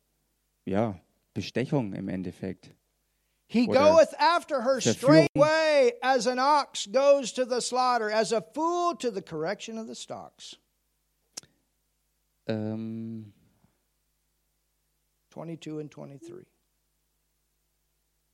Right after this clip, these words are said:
Speaker 1: Und riss ihn fort mit ihren glatten Worten, so dass er ihr plötzlich nachlief,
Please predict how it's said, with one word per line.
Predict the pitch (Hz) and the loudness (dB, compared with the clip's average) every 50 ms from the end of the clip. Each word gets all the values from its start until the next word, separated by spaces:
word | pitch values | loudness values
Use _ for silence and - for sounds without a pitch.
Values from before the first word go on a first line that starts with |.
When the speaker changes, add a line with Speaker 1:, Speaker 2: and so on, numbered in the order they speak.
| _ _ _ _ _ _ _ _ _ _ _ _ - | _ _ _ _ _ _ _ _ _ _ _ _ 2
Speaker 1:
Und | 139 143 135 143 | 2 2 4 4
riss | 143 190 190 - 214 | 2 2 2 2 -2
ihn | 185 156 | -6 -6
fort | - - 156 170 190 175 180 | -2 2 2 4 4 2 0
mit | 175 151 - | -4 -2 0
ihren | 165 151 143 135 - | 0 0 0 0 -2
glatten | - 160 180 196 - 208 208 190 170 | -2 -4 -4 -4 -2 -4 -4 0 4
Worten, | 165 139 127 120 - 143 143 151 151 139 | 6 6 6 6 4 0 -4 -4 -4 -6
so | - - 147 | -4 -2 -2
dass | 135 - 160 151 - 160 | 0 0 0 -2 -2 -4
er | 151 | -2
ihr | 147 135 | -2 -2
plötzlich | 131 - - 175 180 180 - - - 170 160 - - | -4 -2 0 0 0 0 -2 -8 -8 -8 -8 -6 -6
nachlief, | 151 143 131 131 - - 139 131 127 131 127 - | -4 -4 -4 -4 -6 -8 -6 -4 -4 -6 -6 -10